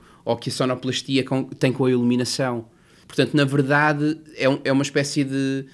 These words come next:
conjunto de camadas, onde cada uma delas dialoga de forma muito particular com o público e, por si, conta a história que nós estamos ali a, a apresentar. A língua, aquilo que, que para mim foi mais interessante foi entender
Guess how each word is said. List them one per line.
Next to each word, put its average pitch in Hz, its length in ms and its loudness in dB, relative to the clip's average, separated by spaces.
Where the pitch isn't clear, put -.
conjunto 143 600 6
de - 120 -12
camadas, 143 920 2
onde 139 240 2
cada 147 240 6
uma 143 180 6
delas 143 480 6
dialoga 139 720 4
de 139 100 -6
forma 139 200 2
muito 139 200 4
particular 139 480 -2
com 139 140 2
o 127 60 2
público 151 680 2
e, 151 100 2
por 147 180 0
si, 165 340 -2
conta 147 400 2
a 143 40 0
história 135 400 -2
que 127 80 -6
nós 120 120 -4
estamos 120 300 -2
ali 113 280 -2
a, 104 260 -6
a 104 120 -2
apresentar. 104 640 -8
A 131 80 6
língua, 139 680 6
aquilo 143 260 2
que, - 140 -14
que - 160 -8
para 143 200 2
mim 156 80 8
foi 147 160 2
mais 143 280 2
interessante 147 500 -2
foi 151 140 2
entender 143 720 2